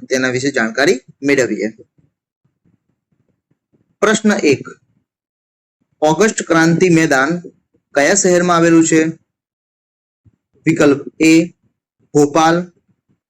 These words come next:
વિકલ્પ બી કોલકાતા,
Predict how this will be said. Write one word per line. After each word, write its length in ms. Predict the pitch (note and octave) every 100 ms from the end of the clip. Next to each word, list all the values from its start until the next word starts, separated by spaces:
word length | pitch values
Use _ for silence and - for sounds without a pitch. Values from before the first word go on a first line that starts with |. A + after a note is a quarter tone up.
| _ _ _ -
વિકલ્પ 340 | C#3+ D3 C3+ - _
બી 240 | D3 D#3+ E3 E3+ - - _ _ -
કોલકાતા, 600 | D3+ D#3 D#3+ D#3 E3